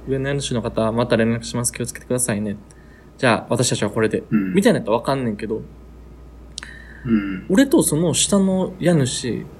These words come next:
Speaker 1: が、あの、相対してるところで、「じゃあ、後の話はお二人でよろしく」みたいな感じやねんか。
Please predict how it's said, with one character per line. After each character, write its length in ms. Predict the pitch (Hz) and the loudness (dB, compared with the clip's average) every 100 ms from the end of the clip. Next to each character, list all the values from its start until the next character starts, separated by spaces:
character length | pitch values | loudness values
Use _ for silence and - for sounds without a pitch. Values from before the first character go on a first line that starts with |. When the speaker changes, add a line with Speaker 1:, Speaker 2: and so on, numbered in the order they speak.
| - | -10
Speaker 1:
が、 340 | 120 127 113 - - - | -2 0 0 -4 -12 -12
あ 100 | 120 | -10
の、 560 | 117 107 92 64 60 - - - - - - - | -8 -8 -8 -8 -10 -12 -16 -20 -20 -20 -20 -4
相 200 | 175 196 | 2 2
対 260 | - 127 117 | 0 -4 -2
し 140 | - | -2
て 100 | - | -2
る 120 | 123 | -2
と 100 | 127 | -4
こ 100 | 143 | -4
ろ 100 | 151 | -4
で、 320 | 139 123 110 73 - - - - - - | -2 -2 -2 -6 -16 -20 -18 -16 -16 0
「じ 140 | 185 | 4
ゃ 40 | 170 - | 4 4
あ、 60 | |
後 160 | 156 185 | 2 2
の 60 | 135 | 2
話 400 | 147 127 - 117 | 0 0 -2 -6
は 80 | |
お 120 | - - | -8 -12
二 200 | - 156 | 0 2
人 80 | |
で 120 | 117 101 | 2 -2
よ 120 | 117 | -4
ろ 80 | 120 | -2
し 120 | - | -4
く」 120 | - - | -6 -16
み 60 | 127 | -12
た 60 | |
い 20 | 117 | -10
な 60 | |
感 140 | 117 117 | -8 -8
じ 100 | 104 | -8
や 40 | |
ね 80 | 101 | -10
ん 40 | |
か。 180 | - - | -12 -18